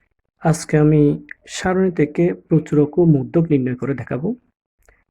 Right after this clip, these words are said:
আজকের এই ক্লাসে আমি গত ক্লাসে যেই উপাত্তের অঙ্কটা করেছিলাম, সেখানে আমরা একটা,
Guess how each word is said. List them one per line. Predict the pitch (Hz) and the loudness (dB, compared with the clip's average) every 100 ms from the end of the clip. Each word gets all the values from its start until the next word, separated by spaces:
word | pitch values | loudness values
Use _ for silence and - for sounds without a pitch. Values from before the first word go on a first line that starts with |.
| - | -6
আজকের | 165 - 143 | -6 -2 -2
এই | 135 | -2
ক্লাসে | - 143 139 151 143 156 _ _ _ _ _ _ _ _ | -2 -2 -2 0 -2 -4 _ _ _ _ _ _ _ _
আমি | 151 143 | 2 2
গত | 127 151 160 | 2 0 0
ক্লাসে | 156 160 170 170 180 | 0 0 0 0 -2
যেই | 165 160 160 170 170 - _ _ | 0 2 4 4 0 -6 _ _
উপাত্তের | 156 151 143 - 147 139 | -4 -2 -4 -2 -2 0
অঙ্কটা | 131 147 160 | -4 -4 -2
করেছিলাম, | 143 143 151 156 170 | 0 0 0 -2 -2
সেখানে | 165 165 147 143 | -4 -6 -4 -4
আমরা | 139 139 | -4 -6
একটা, | - - 135 | -8 -6 -6